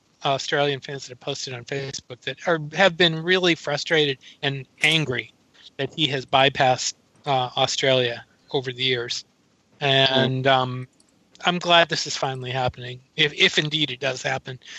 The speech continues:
I'm glad it's finally happening for them. Um, it's, it's about time.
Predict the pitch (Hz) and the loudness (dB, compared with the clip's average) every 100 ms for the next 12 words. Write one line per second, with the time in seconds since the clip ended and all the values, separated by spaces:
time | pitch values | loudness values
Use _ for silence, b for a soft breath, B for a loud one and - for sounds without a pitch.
0 | B B 143 135 143 135 131 - 127 131 | B B -4 4 6 6 4 -2 -4 -6
1 | 127 131 127 123 120 - 123 120 117 _ | -4 -2 -4 -6 -14 -14 -12 -14 -16 _
2 | 139 135 131 127 120 156 139 - - - | -10 -8 -6 -8 -10 -10 -4 -4 -2 -4
3 | - - 143 143 139 - - 117 110 | -4 -6 0 4 4 2 -6 -6 -6